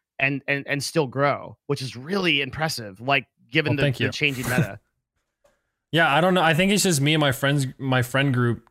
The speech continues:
Speaker 2: 'Cause, I mean, obviously a lot of my videos, you know, I don't do any solo content really. It's all, like,
Speaker 1: Yeah.
Speaker 2: me and my friends, but we've just, I don't know, we've seen everyone who doesn't adapt, what happens. And I don't know, we've, we're pretty,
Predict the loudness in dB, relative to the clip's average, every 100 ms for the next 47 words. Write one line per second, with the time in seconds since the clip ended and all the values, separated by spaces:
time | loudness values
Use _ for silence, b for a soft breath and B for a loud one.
0 | -8 -2 2 2 2 2 2 2 4 2
1 | 2 2 0 -2 -8 -6 -2 0 2 2
2 | 0 0 0 -2 -2 0 0 -2 -2 -2
3 | -2 -2 0 -2 0 0 2 2 2 2
4 | 2 2 0 0 0 0 -4 -4 -2 2
5 | 2 0 -2 _ _ _ _ _ _ _
6 | -2 0 2 2 2 2 2 2 4 4
7 | 4 4 2 2 2 2 2 4 2 4
8 | 2 2 0 0 2 2 2 2 2 2
9 | 2 2 0 2 2 2 0 0 -2 -2
10 | 0 2 4 2 -2